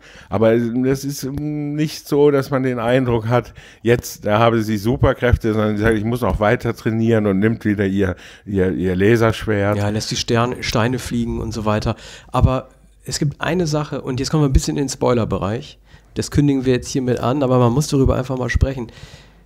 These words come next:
Speaker 2: Als Luke Skywalker erfahren hat, dass Darth Vader sein Vater ist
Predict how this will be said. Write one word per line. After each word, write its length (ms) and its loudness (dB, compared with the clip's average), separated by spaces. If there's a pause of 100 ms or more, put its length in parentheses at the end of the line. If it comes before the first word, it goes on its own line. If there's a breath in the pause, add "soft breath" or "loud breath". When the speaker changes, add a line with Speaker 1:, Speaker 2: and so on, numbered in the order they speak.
(840 loud breath)
Speaker 2:
Als 400 -2 (140)
Luke 200 0
Skywalker 500 2
erfahren 560 0
hat, 280 0
dass 340 0
Darth 320 -2
Vader 300 2
sein 160 -4
Vater 440 0
ist 380 -2